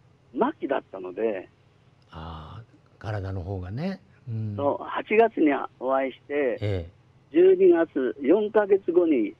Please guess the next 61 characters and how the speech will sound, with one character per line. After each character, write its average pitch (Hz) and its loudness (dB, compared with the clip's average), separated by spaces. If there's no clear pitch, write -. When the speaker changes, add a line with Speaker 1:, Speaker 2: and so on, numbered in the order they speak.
Speaker 1:
も 139 0
う - 2
亡 110 -6
く 147 -6
な 160 4
ら 151 4
れ 127 2
た 110 -6
ん 101 -10
で 107 -14
す - -20
ね。 - -16
Speaker 2:
あ - -20
あ、 - -18
そ 113 -14
う 117 -12
だ 131 -16
っ 110 -20
た 98 -16
ん 98 -18
で 85 -20
す - -20
ね。 92 -20
Speaker 1:
も 151 2
う - 4
僕 156 0
は、 160 0
「君 160 4
の 359 8
作 160 0
品 160 6
は 170 4
見 156 4
て 151 0
あ 131 2
げ 139 0
ら 170 4
れ 175 0
な 175 2
い 165 -4
け 123 -12
ど 117 -8
も、 120 -2
Speaker 2:
え 90 -8
え。 - -20
Speaker 1:
あ 113 -16
の、 107 -18
人 240 0
間 240 0
関 240 2
係 143 0
だ 123 0
け 180 -2
は 165 6
残 131 0
す - -14
か 117 0
ら 104 0
ね」。 202 4
Speaker 2:
は 85 -10
い。 80 -14